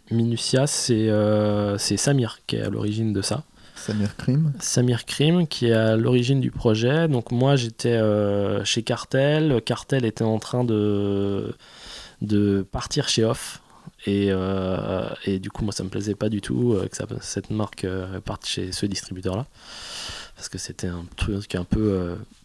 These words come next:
Speaker 1: généraliste, euh, qui faisait du, qui distribuait Morey Boogie, il faisait des jeux de plage et des trucs comme ça, quoi.
Speaker 2: Ça, ça te gênait ?
Speaker 1: Ouais, quand même. Bah, ouais,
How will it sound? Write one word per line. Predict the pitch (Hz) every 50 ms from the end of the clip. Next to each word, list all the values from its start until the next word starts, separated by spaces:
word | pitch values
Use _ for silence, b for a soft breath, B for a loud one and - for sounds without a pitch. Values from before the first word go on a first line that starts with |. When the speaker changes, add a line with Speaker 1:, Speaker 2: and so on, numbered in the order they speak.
| _ -
Speaker 1:
généraliste, | 107 - - 107 104 101 101 98 95 92 95 101 101 107 110 - - -
euh, | 101 92 90 90 90 90 90 87 87 87 87 90 87 85 87 90 87 85 82 82 87 87 - 104 -
qui | - - 92
faisait | - 104 101 95 95
du, | 95 95 95 95 95 92 90 95
qui | 98 - - 98 95 95 95
distribuait | 98 98 - - 104 98 98
Morey | 98 98 98 95 98 98
Boogie, | 98 101 101 98 104 104 107 107 110
il | 107 98
faisait | 95 98
des | 95 95
jeux | 95 104 98
de | 98
plage | 101 - 113 107 107 107 107 107 107
et | 95 - - 101 104 107 104 107
des | 104 -
trucs | - - -
comme | - 104 101
ça, | - 123 139
quoi. | - - 135 - B B B B B B B B B
Speaker 2:
Ça, | - - 131
ça | 135 - - 110
te | 107 95
gênait ? | - 113 110 113 135 151 160 - - - _ _ - _ _ - - - - - _ _ _ - - -
Speaker 1:
Ouais, | - 120 113 113 - B B B B B B B B B - -
quand | - 117
même. | 113 104 95 95 - - - - - - _ _ _ _ - -
Bah, | 120 110 110 113 113 110 110 - - _ - - - -
ouais, | 123 120 117 110